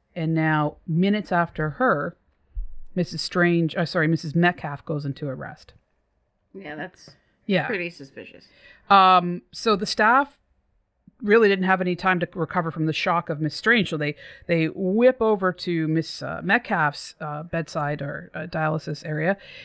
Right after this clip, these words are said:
Speaker 1: and started C P R in her. Again, um, it was stated that Sains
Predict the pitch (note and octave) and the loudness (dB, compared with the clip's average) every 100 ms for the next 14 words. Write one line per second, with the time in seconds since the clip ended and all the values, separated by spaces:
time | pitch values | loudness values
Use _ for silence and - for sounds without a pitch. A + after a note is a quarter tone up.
0 | - - F#3+ F#3 F3+ F3 F3 _ _ - | -16 0 4 6 4 2 -2 _ _ -20
1 | - - - - G#3+ F#3+ F3+ E3+ - G3 | -20 -14 -8 0 4 6 4 0 -6 -6
2 | E3 F3 D#3 D3+ D3+ C#3 C#4+ F#3+ - _ | -4 0 0 0 -2 0 4 2 0 _
3 | _ - F#3 _ A#3 C4 C4 C#3 - _ | _ -14 -14 _ 2 4 4 0 -8 _
4 | _ _ _ _ - F3 E3 D#3+ D#3 D3+ | _ _ _ _ -6 0 2 2 0 -4
5 | - F#3 F3 E3 D#3 D3 - _ _ _ | -4 -2 2 2 2 -4 -12 _ _ _
6 | _ - F#3 E3+ D#3+ D#3 C#3+ - - E3+ | _ -4 0 0 0 0 0 -4 -2 2
7 | E3 D#3 | 2 0